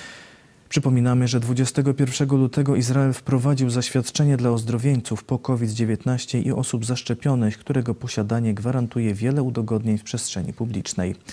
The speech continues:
Austriacki kanclerz dodał, że ci, którzy są zaszczepieni, powinni mieć pełną swobodę, tak samo osoby, które dopiero co przeszły infekcję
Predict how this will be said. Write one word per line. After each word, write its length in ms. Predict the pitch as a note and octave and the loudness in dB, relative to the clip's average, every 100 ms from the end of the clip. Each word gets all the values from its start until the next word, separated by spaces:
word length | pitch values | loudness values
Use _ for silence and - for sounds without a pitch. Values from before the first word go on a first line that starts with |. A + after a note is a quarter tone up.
| - - - - | -16 -16 -14 -4
Austriacki 580 | A#2+ - A#2+ A2+ - | -4 0 0 0 -4
kanclerz 380 | A2+ A#2+ A#2+ A#2 | -2 -2 0 0
dodał, 340 | A2 B2+ B2+ A#2+ | 0 2 2 0
że 140 | A2+ | -2
ci, 220 | - D#3 | -2 -4
którzy 280 | - C3+ B2 | -2 -2 0
są 180 | B2+ A#2+ | 0 0
zaszczepieni, 600 | A#2 - A2+ - C3+ B2+ | 0 -2 -4 0 0 0
powinni 520 | B2+ B2 C3 B2+ B2 | 0 0 0 2 2
mieć 240 | A#2+ A2+ - | 0 -2 -2
pełną 360 | C#3 C3 B2 | 0 2 0
swobodę, 540 | A2+ - A2+ C3+ A#2 A2 | -2 -2 0 2 2 0
tak 200 | A#2+ - | -2 -2
samo 280 | B2+ A#2 | 0 0
osoby, 340 | G#2 - A#2 A2+ | 0 0 -2 -2
które 220 | - A2+ | -2 0
dopiero 360 | B2 - B2 A2+ | 0 0 0 0
co 140 | G#2+ | -4
przeszły 380 | - C3+ - F#2 | -2 -2 -2 -2
infekcję 560 | F2 - G#2+ - A2+ | -2 -2 -4 -2 -2